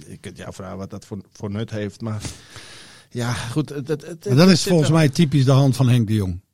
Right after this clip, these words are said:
Speaker 1: Ja, maar ja, goed, die, die, die, hè, die was er dan niet. Dus, eh,
Speaker 2: Nee.
Speaker 1: dus, ehm,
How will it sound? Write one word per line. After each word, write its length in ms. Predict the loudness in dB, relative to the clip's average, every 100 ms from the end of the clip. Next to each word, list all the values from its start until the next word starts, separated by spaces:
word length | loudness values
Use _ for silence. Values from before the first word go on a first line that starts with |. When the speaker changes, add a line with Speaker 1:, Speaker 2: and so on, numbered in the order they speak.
| _
Speaker 1:
Ja, 460 | -4 -2 0 -2 -4
maar 120 | -6
ja, 80 | -10
goed, 180 | -10 -14
die, 220 | -16 -12
die, 280 | -12 -10 -12
die, 120 | -10
hè, 180 | -6 -6
die 140 | -4
was 180 | -2 -2
er 80 | 0
dan 160 | 0 -2
niet. 200 | -8 -12 -10
Dus, 240 | -6 -2
eh, 80 | 2
Speaker 2:
Nee. 220 | 4 4 0 -8 -12
Speaker 1:
dus, 220 | -12 -14
ehm, 240 | -12 -10